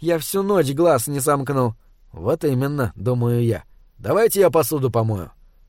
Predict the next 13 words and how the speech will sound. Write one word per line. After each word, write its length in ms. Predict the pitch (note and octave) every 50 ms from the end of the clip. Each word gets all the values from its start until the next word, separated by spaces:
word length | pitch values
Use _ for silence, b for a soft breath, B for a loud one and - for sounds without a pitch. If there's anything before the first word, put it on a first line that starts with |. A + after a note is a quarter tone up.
| _ _
"А 140 | - - F#3+
для 160 | G3 G#3 G#3
чего 280 | - - A3+ A#3 B3+
тогда 300 | B3 - G#3+ F#3 F3 F#3+
Господь 480 | F3 D#3 E3 E3 - - - B3+ C4 -
посудомоечную 840 | - A3 G3+ - G#3+ G3+ A3 G#3+ A3+ A3+ A3+ - - A3 A3+ A3+
машину 480 | A3 A#3 A3+ G3+ - C4 C4+ A#3+ G#3+ F3
изобрел?" 480 | D#3 C#3 D3+ C#3 C#3+ C#3 C#3+ C3+ B2+ - - _ _ _ _ _ _ - - _
Обручального 800 | - - G2+ A2 A#2+ C3+ B2 - A#2 A2+ G#2+ A2+ B2+ D3 E3+ F3+
кольца 420 | - G#3+ G#3 G3+ F#3 - - B2
на 140 | B2 C#3+ E3
пальце 380 | - - A2+ A2+ A2 - - F3
нет. 280 | D#3 B2 F#2 - -